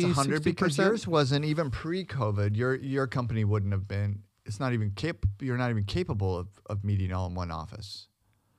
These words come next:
Speaker 2: right?
Speaker 1: Well,
Speaker 2: You
Speaker 1: but we were before. We, we start w-, during covid is when we started hiring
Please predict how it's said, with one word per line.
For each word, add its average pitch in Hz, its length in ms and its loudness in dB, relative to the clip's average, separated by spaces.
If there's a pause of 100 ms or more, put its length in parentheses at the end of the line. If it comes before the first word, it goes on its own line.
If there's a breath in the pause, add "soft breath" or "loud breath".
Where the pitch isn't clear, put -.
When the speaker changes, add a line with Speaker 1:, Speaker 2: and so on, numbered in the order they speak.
(580)
Speaker 2:
right? 104 180 4
Speaker 1:
Well, 185 200 10
Speaker 2:
You 135 60 -2
Speaker 1:
but 175 160 6
we 180 120 4
were 190 180 6
before. 151 520 0
We, 156 220 4
we 156 140 4
start 202 240 6
w-, 151 160 0
during 175 340 6
covid 139 220 6
is 131 100 0
when 135 80 2
we 131 60 2
started 131 240 4
hiring 127 400 2